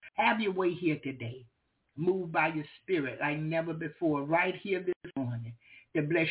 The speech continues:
your people. Feed us today, oh God, until we want no more. In Jesus' precious name, we ask it all. Amen and hallelujah. Thank you, Jesus. Thank you, Lord. We thank you. We thank you this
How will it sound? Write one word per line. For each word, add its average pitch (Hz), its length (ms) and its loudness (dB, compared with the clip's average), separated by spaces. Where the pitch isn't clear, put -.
your 151 120 0
people. 139 500 -10
Feed 240 240 4
us 185 120 -2
today, 151 320 -4
oh 131 180 -8
God, 120 280 -10
until 165 300 0
we 165 180 -2
want 160 260 -4
no 175 160 -8
more. 120 480 -6
In 165 260 0
Jesus' 165 380 -2
precious 170 340 2
name, 156 240 0
we 165 200 2
ask 156 260 2
it 170 140 -2
all. 127 360 -4
Amen 147 760 2
and 117 120 2
hallelujah. 131 880 0
Thank 208 300 0
you, 196 320 -8
Jesus. 117 400 -4
Thank 226 320 2
you, 175 100 2
Lord. 135 340 0
We 160 300 -8
thank 240 380 0
you. 131 180 -2
We 185 180 -6
thank 180 280 0
you 175 100 -2
this 156 200 -4